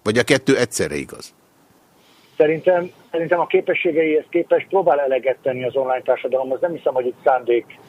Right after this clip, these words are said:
Speaker 2: különbségről van szó. Ami specifikus szerintem a magyar társadalom esetében, az az, hogy, eh, az ezerkilencszáznegyvenöt utáni magyar történelem tanítása, illetve aztán az ezerkilencszázkilencven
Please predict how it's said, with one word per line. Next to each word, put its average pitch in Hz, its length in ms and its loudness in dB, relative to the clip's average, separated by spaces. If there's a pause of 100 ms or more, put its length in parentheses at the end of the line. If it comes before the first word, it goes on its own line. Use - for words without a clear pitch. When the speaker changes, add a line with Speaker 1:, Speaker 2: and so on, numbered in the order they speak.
(360)
Speaker 2:
különbségről 127 560 2
van 120 260 0
szó. 135 200 2
Ami 151 180 2
specifikus 196 720 2
szerintem 143 360 2
a 127 40 2
magyar 135 380 2
társadalom 120 580 0
esetében, 165 680 -2 (420)
az 127 180 2
az, 156 240 4 (120)
hogy, 131 380 0
eh, 120 320 2 (300)
az 117 180 -6
ezerkilencszáznegyvenöt 135 1500 -2 (140)
utáni 104 880 -4 (460)
magyar 135 580 4
történelem 113 920 0 (840)
tanítása, 135 1040 0
illetve 131 520 -2
aztán 127 320 -2
az 120 120 -6 (100)
ezerkilencszázkilencven 143 920 -4